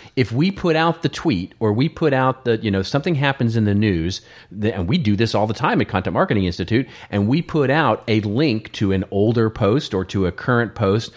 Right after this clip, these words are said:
that helps people, you know, understand and get access to, you know, making people aware of the content can be an equitable or valuable transaction. It's just what, what are,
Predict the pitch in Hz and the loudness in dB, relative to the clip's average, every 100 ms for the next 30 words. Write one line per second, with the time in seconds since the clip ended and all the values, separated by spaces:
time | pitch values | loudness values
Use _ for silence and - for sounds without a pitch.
0 | - - 101 101 120 - - 131 113 113 | -14 -4 -2 0 -2 -2 -4 -2 0 0
1 | 104 101 - - - 107 98 - 113 135 | 0 -2 -10 -20 -4 0 2 0 0 2
2 | 131 117 - 127 143 120 92 95 107 - | 2 -2 -2 0 2 2 0 0 -2 0
3 | 101 92 113 - - 107 147 - 113 101 | -2 0 -2 -2 -4 -4 -4 -4 -2 -2
4 | - 113 95 98 135 165 180 - 170 139 | -4 -2 -2 0 0 0 -2 0 0 0
5 | 123 107 98 98 127 170 139 107 98 92 | 0 2 2 2 2 2 2 2 0 -2
6 | - 95 85 82 90 90 - - - - | -2 -2 -2 -2 -4 -4 -10 -20 -20 -12
7 | - 135 151 143 131 117 98 107 113 95 | -4 0 2 2 2 2 2 0 -4 -4
8 | 92 - 101 95 101 120 98 82 80 78 | -4 0 0 2 2 2 -2 -2 -2 -2
9 | 85 87 101 110 107 110 123 165 - 71 | -2 -2 -4 -2 0 0 0 -2 -6 -10
10 | - _ - - - - 107 - 123 113 | -12 _ -20 -20 -8 -4 -2 0 2 2
11 | 113 95 120 147 104 98 139 156 | -2 -2 -2 -2 -4 -2 2 2